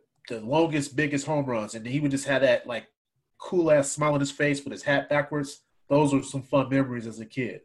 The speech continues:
I, I used to definitely enjoy that. And then also, too, he cornered the shoe market. So like you mentioned earlier, Novak, those Air Griffies,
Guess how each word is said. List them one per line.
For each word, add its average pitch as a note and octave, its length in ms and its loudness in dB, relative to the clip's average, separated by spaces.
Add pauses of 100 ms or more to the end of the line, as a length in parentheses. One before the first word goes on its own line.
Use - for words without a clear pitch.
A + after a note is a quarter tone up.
I, A#2 80 -4
I A#2 180 -2
used B2+ 260 -8
to B2 80 -8
definitely B2 460 -2
enjoy A2 300 -2
that. F#2 220 -8 (840)
And A#2 80 -10
then B2 100 -2
also, D#3+ 360 2
too, C#3+ 480 2 (560)
he G3+ 160 -4
cornered G#3 360 -4
the C#3 80 -6
shoe - 300 -6
market. G#2+ 360 -6
So C3+ 80 -8
like C3+ 220 0
you D3 80 -4
mentioned C3+ 300 -2
earlier, B2+ 240 2
Novak, A2+ 500 -2
those A2+ 180 -6
Air C#3 180 2
Griffies, C#3 600 -2